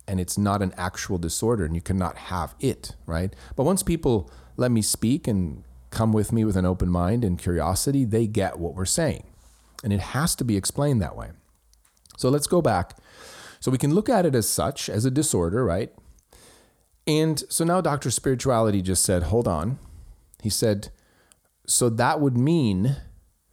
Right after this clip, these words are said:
that we are ultimately saying,"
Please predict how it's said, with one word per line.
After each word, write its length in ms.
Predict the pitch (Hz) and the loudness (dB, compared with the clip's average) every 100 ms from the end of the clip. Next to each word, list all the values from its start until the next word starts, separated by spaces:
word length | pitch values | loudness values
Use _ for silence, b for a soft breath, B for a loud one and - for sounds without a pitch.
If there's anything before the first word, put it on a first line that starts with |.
| b b b _ | b b b _
that 360 | 87 92 110 113 | -4 0 0 2
we 160 | 110 | 2
are 160 | 107 101 - | 2 0 0
ultimately 540 | 143 156 156 143 117 | 0 2 -2 0 0
saying," 800 | 104 - 135 135 95 69 76 107 | 0 0 2 2 0 -2 -6 -8